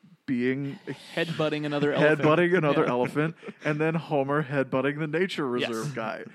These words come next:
Speaker 1: I don't know why, but I think that's, I find that one of my fun, one of the funniest jokes ever. I do it to Allie all the time.
Speaker 2: Mm-hmm.
Speaker 1: I just headbutt her
Speaker 2: Yeah.
Speaker 1: all the time because I think it's really
Speaker 2: <laughs>
Speaker 1: funny.
Speaker 2: It is really funny.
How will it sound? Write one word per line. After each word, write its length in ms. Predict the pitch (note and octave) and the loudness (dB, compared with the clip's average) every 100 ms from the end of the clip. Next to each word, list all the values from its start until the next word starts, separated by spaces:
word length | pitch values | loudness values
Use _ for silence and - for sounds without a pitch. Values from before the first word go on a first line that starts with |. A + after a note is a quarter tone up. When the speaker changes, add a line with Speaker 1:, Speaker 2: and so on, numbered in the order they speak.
| - - - - _ - | -20 -20 -20 -20 _ -4
Speaker 1:
I 120 | C#3 | 2
don't 220 | D#3 G3+ F3+ | 4 4 4
know 120 | G3 | 2
why, 540 | F3 D3+ A2+ A2+ C#3 D3 | 2 0 0 -2 -4 -6
but 160 | C#3+ C3+ | -4 -2
I 80 | C3+ | -2
think 280 | D3+ D#3 E3 | -4 -8 -6
that's, 180 | - - _ - | -8 -10 _ -6
I 140 | B2+ | -4
find 280 | A2+ D3 D3+ | -2 -4 -6
that 160 | D#3 C#3+ | -8 -8
one 120 | D3 | -8
of 80 | C#3+ | -6
my 120 | C3+ | -8
fun, 640 | B2 C3 C3 C3 - C3 - - _ | -8 -10 -10 -12 -14 -16 -16 -20 _
one 120 | C3 C3 | -12 -8
of 60 | |
the 60 | B2 | -8
funniest 380 | - B2+ B2+ - | -6 -8 -8 -6
jokes 240 | C3 A#2+ | -6 -4
ever. 260 | A#2+ A2 A#2 | -8 -4 -4
I 100 | A#2+ | -4
do 200 | A#2 C3+ | -2 -4
it 80 | C#3 | -2
to 140 | C#3 | -6
Allie 200 | A#2 A#2 A2+ | -6 -4 -4
all 120 | A2 | -6
the 100 | A2 | -8
time. 340 | - F#2+ A#2+ - D3+ | -12 -12 -12 -14 -14
Speaker 2:
Mm-hmm. 100 | G#3 _ _ _ | -14 _ _ _
Speaker 1:
I 80 | B2+ | -8
just 220 | A#2+ A#2 _ _ _ _ | -6 -8 _ _ _ _
headbutt 460 | A2+ B2+ A#2+ A2+ A2+ | -12 -12 -8 -10 -8
her 160 | A2 | -6
Speaker 2:
Yeah. 180 | C#3+ C#3 - _ _ _ - | -4 -6 -8 _ _ _ -10
Speaker 1:
all 200 | A2+ A#2 | -6 -4
the 40 | |
time 280 | - G#2+ A#2 | -6 -6 -4
because 260 | B2+ - A2+ | -4 -6 -4
I 80 | |
think 220 | A#2+ C#3 C#3 | -4 -4 -4
it's 100 | - | -4
really 300 | A#2 A2+ A#2+ | -2 -2 -2
Speaker 2:
<laughs> 120 | A2 | -4
Speaker 1:
funny. 220 | G#2+ D#3+ | -6 -4
Speaker 2:
It 80 | F3 | -2
is 180 | G#3+ E3 | -4 -4
really 200 | D#3 C#3+ | -6 -6
funny. 240 | - C#4 | -8 -8